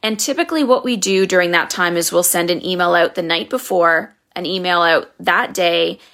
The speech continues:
and then an email out maybe in the middle, depending on how many days you're running it, but definitely one or two on the last day. And you will always find with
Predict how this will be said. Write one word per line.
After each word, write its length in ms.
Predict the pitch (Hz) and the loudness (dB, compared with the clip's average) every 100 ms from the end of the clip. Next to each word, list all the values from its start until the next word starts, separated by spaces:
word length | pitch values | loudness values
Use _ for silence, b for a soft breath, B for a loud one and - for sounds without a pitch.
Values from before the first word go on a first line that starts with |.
| b | b
and 100 | 185 | -6
then 120 | 185 | -4
an 180 | 180 - | -4 -4
email 340 | 190 190 190 - | -2 2 2 2
out 420 | 175 175 170 - - | 0 0 0 -6 -4
maybe 280 | 208 240 277 | -2 0 0
in 120 | 277 | 0
the 80 | 262 | 0
middle, 320 | 226 220 233 | 0 2 2
depending 360 | 233 226 196 | -2 -6 -4
on 100 | 185 | -2
how 160 | 190 185 | 0 -2
many 180 | 185 180 | -2 -2
days 260 | 175 170 | 0 0
you're 100 | 196 | -2
running 300 | 175 165 165 | -2 -2 -2
it, 200 | 165 175 - | -4 -4 -4
but 160 | 185 | -4
definitely 520 | 185 185 214 - 247 | -2 -2 -6 -4 -2
one 280 | 240 185 175 | -2 0 0
or 100 | 180 | 0
two 320 | 175 - 175 | -2 -2 -2
on 140 | - 175 | -2 -2
the 80 | 165 | -4
last 540 | 160 147 135 - - | -2 0 0 -2 -4
day. 360 | - - - - B B - | -6 -8 -10 -14 B B -8
And 180 | 185 | -6
you 140 | 180 185 | -4 -2
will 160 | 180 - | -2 2
always 400 | 180 208 294 - | 4 4 2 -2
find 240 | 277 262 | -2 0
with 160 | 226 | -2